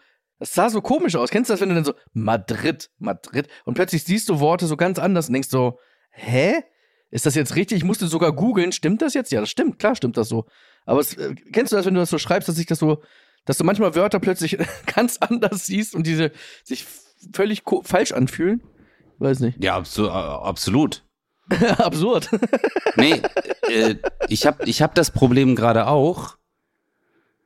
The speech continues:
Speaker 2: dass ich, äh, zu sehr darüber nachdenke, was ich sage und wie ich es sage. Und aufgrund dessen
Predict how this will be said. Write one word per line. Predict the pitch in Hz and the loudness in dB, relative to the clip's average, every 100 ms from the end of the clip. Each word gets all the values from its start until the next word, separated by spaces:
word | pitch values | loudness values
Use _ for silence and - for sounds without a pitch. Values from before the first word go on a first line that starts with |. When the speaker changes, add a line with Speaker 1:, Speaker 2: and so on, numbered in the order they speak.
| _ _ _ _ _ - | _ _ _ _ _ 0
Speaker 2:
dass | 110 - | 0 2
ich, | 135 131 - - - | 2 2 -2 -6 0
äh, | 113 117 110 - | 2 4 2 -2
zu | - 170 | -2 0
sehr | 170 165 | 4 4
darüber | 147 135 135 | 4 4 4
nachdenke, | 131 165 160 - 127 117 139 147 - | 4 2 0 2 2 2 2 0 -4
was | 104 95 127 160 202 | -8 0 0 0 -2
ich | - | -4
sage | - 160 170 147 180 180 | 0 2 2 2 0 0
und | 131 123 110 | 2 2 2
wie | 156 180 | 2 2
ich | 135 | 0
es | 113 | -2
sage. | - 98 92 104 151 - _ _ _ _ _ _ _ _ _ _ | 2 4 4 2 0 -2 _ _ _ _ _ _ _ _ _ _
Und | - 113 113 113 - - _ _ _ _ _ _ - | 2 4 6 4 0 -10 _ _ _ _ _ _ -2
aufgrund | - - 135 131 165 | -2 2 2 2 0
dessen | 185 - 196 202 - _ | 0 0 -2 -2 -6 _